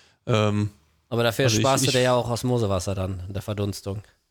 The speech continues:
Speaker 1: Das stimmt. <laughs> Ich,
Speaker 2: Wobei das, glaub ich,
Speaker 1: äh,
Speaker 2: nicht im Verhältnis steht.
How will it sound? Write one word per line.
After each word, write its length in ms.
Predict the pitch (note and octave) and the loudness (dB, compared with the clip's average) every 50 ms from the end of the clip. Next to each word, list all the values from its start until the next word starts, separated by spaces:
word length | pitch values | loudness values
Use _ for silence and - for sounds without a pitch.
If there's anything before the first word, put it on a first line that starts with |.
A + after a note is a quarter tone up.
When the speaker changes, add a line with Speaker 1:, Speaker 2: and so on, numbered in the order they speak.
| _ - | _ -14
Speaker 1:
Das 260 | D#3 - C#3 B2 A2 | -4 -2 0 0 0
stimmt. 460 | - - C3 D3+ F#3+ G#3 G3+ - - - | 2 2 2 2 4 2 0 0 -2 -2
<laughs> 560 | C3+ C#3 - - - - - - - D3 - | 0 2 2 2 2 0 -2 2 2 2 4
Ich, 140 | F3+ D3+ - | 4 2 4
Speaker 2:
Wobei 120 | G#2 A2 | 4 4
das, 140 | A2 G#2 B2+ | 4 4 4
glaub 140 | B2+ B2 B2 | 4 4 4
ich, 80 | G#2 A2+ | 4 2
Speaker 1:
äh, 40 | |
Speaker 2:
nicht 100 | A#2 G2+ | 0 0
im 60 | A2 G2 | 0 0
Verhältnis 440 | G#2+ G2+ G2+ G#2+ G2+ G#2 G2+ - | 2 2 2 2 2 0 -2 -2
steht. 560 | - - G2+ G2 G#2 - - - B2 A2 A2 | -2 0 0 0 2 2 2 2 2 0 -2